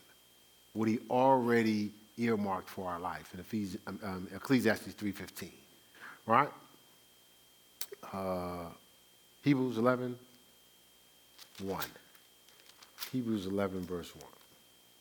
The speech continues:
It says, "Now faith is the substance of things hoped for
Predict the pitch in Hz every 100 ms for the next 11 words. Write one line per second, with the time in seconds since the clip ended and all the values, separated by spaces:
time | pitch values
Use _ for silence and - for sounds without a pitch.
0 | - - - 131 143 117 131 185 233 233
1 | 147 - 90 76 85 - - - 110 95
2 | 107 - - 104 - 113 101 101 - 98
3 | 95 - 156 127 - 92 82 82